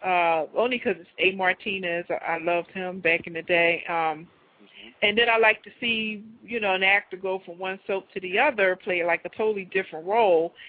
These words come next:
Speaker 1: 'Cause, um, the girl who played, um, uh,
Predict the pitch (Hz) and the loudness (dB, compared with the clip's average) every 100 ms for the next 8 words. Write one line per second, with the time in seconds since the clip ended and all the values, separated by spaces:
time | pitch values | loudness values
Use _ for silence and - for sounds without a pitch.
0 | - - - 196 196 185 175 170 160 190 | -20 -6 0 2 4 6 6 2 -2 -2
1 | 208 233 247 254 247 - 226 202 190 170 | 2 4 4 2 -4 -2 0 2 2 0
2 | 170 160 156 170 - _ _ _ - _ | -2 -4 -6 -12 -20 _ _ _ -20 _
3 | _ _ _ - 185 170 165 165 156 156 | _ _ _ -14 -6 -2 0 -2 -4 -8